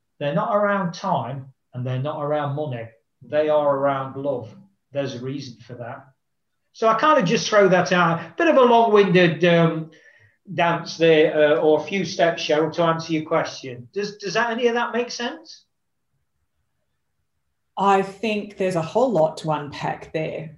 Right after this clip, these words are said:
Speaker 2: Paul. Um,
Speaker 1: <laughs>
Speaker 2: let's, let's, let's go through some of it. I should have brought a notepad to take notes, I swear. There's so much in there. Time, you are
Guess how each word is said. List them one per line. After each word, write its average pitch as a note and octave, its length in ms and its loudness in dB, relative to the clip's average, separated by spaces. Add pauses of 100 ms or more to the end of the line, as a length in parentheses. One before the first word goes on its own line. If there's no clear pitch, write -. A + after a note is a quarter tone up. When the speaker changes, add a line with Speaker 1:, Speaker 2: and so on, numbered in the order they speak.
Speaker 2:
Paul. F3 600 -4
Um, F#3+ 380 -4
Speaker 1:
<laughs> - 720 -6
Speaker 2:
let's, - 500 -2 (440)
let's, - 540 -4
let's G#3 360 -2
go F#3 200 -2
through F3+ 320 -4
some F#3 320 -4
of D3+ 80 -4
it. - 200 -6 (300)
I A3 80 4
should D4+ 280 -2
have - 200 -4
brought E3 160 0
a E3 80 -2
notepad F3 580 0
to - 80 -16
take E3+ 320 -6
notes, G#3+ 460 -4
I E3+ 80 -2
swear. F3 640 -4 (140)
There's F3 240 -4
so A3+ 180 -4
much G#3 280 -6
in A3+ 120 -4
there. E3 380 -8 (1800)
Time, A#3 680 -2 (880)
you G3 180 -2
are F3 520 -2